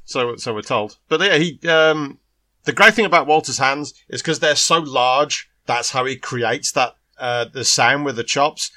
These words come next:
Like, he had a bit of a chop jaw with Masato Tanaka on, on, uh, Saturday's show in, um, Wolves. And Masato Tanaka's hands are tiny.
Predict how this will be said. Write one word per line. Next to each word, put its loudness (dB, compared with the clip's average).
Like, -2
he 0
had 2
a 2
bit -4
of -2
a -6
chop 2
jaw -4
with -4
Masato -2
Tanaka -4
on, -6
on, -10
uh, -8
Saturday's -4
show -4
in, -12
um, -8
Wolves. -6
And 0
Masato 2
Tanaka's -4
hands -4
are -10
tiny. -6